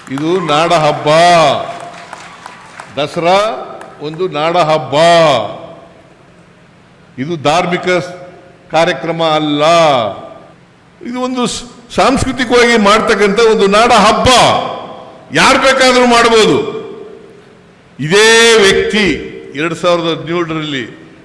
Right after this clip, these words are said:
ನಿಸಾರ್ ಅಹಮದ್ ಅಂತೇಳಿ, ನಾನು ಆಗ, ಆಗ ಮುಖ್ಯಮಂತ್ರಿ ಆಗಿದ್ದೆ, ನಿಸಾರ್ ಅಹಮದ್ ಅನ್ನೋರನ್ನ ಕರೆದಿದ್ದೆ ನಾನು. ಆಗ ಇದೇ ಎಂಥ ಅವನು ಎಂ ಪಿ, ಎಕ್ಸ್ ಎಂ ಪಿ, ಪ್ರತಾಪ್ ಸಿಂಹ, ಪ್ರತಾಪ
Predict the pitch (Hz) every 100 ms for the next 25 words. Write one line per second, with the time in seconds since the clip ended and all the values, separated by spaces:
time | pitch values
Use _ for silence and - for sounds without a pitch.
0 | - 127 151 202 196 185 175 170 170 165
1 | 139 160 185 165 170 180 170 180 180 -
2 | - - 156 170 170 - 180 170 175 170
3 | 165 160 151 117 - - - - - -
4 | - - 131 156 202 202 196 190 190 185
5 | 180 175 175 175 165 196 196 170 180 185
6 | 170 151 127 110 98 - - - - -
7 | 123 147 165 160 139 139 143 - - -
8 | 123 160 170 175 165 151 - - - -
9 | 139 131 151 151 147 151 151 147 131 160
10 | 170 - - - 143 131 165 151 165 175
11 | - - - - - - - - - -
12 | - - - - - - - 127 170 180
13 | 180 165 - 180 208 226 185 135 - -
14 | - 208 - - - 208 - - - -
15 | - 123 147 190 202